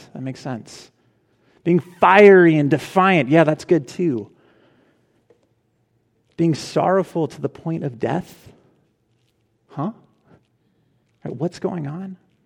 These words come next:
There were martyrs before him that seemed more heroic. There were martyrs after him that seemed more heroic as well.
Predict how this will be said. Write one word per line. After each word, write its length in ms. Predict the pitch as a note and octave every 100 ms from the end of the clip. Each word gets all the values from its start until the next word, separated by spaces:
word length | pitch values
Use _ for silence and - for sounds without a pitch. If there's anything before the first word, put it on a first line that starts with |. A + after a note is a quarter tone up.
| _ _ _ _ _ _ _ _ _ _ -
There 100 | F#3
were 60 |
martyrs 480 | F3 E3 G3 G3 D3
before 580 | - D#3+ - E3 F#3 F3
him 320 | D3 A#2 A2+
that 120 | B2
seemed 460 | - - E3 D3+ B2+
more 260 | C3 C#3 B2+
heroic. 680 | C3+ B2+ B2+ C#3 A2 - - - -
There 120 | E3+
were 80 | F3
martyrs 360 | E3+ F#3+ F#3 D3+ -
after 460 | F3+ A#3 - G#3
him 420 | D#3 D#3 B2 G#2+ G2+ _ _
that 100 | D#3+
seemed 280 | D3+ F#3 E3+
more 220 | D#3 D#3
heroic 460 | D3 D#3 D#3 D#3 D#3
as 120 | D3
well. 480 | - - C#3+ B2+